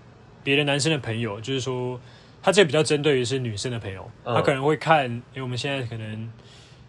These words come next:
Speaker 1: 有些女生或男生啊，会 PO 他自己跟他自己另外一半的聊天的对话，啊，可能女生会抱怨男生，因为他干嘛干嘛干嘛，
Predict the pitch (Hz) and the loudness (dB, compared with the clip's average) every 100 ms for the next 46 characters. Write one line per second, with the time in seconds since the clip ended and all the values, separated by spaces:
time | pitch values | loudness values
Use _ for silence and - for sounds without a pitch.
0 | - 127 120 156 156 123 107 139 135 143 | -12 -6 -2 -2 -2 -2 -4 -2 -2 -2
1 | 113 113 - 117 113 107 131 120 - 127 | -2 -4 -4 -6 -6 -6 -6 -6 -6 -6
2 | 117 123 110 135 107 117 113 117 127 110 | -6 -8 -6 -6 -6 -6 -4 -4 -4 -2
3 | 139 139 120 110 117 101 95 92 92 - | 0 2 0 2 -2 -2 -8 -10 -16 -20
4 | - - - - - - - - - - | -20 -20 -20 -20 -20 -20 -20 -20 -20 -20
5 | - - - 143 151 160 127 147 110 127 | -18 -6 2 2 4 2 4 4 4 0
6 | - - - - - - - - 175 165 | 0 -10 -20 -20 -20 -20 -20 0 2 4
7 | 151 143 120 160 165 160 160 - - 160 | 4 0 2 6 6 6 2 -14 2 6
8 | 156 131 120 120 131 135 143 - - 143 | 6 4 0 -2 -4 -4 -8 -14 -10 -8
9 | 127 - 143 143 123 - - - - - | -8 -2 2 2 0 -10 -18 -18 -18 -10
10 | - 156 113 139 117 107 127 101 - | 0 2 4 2 2 0 -2 -4 -10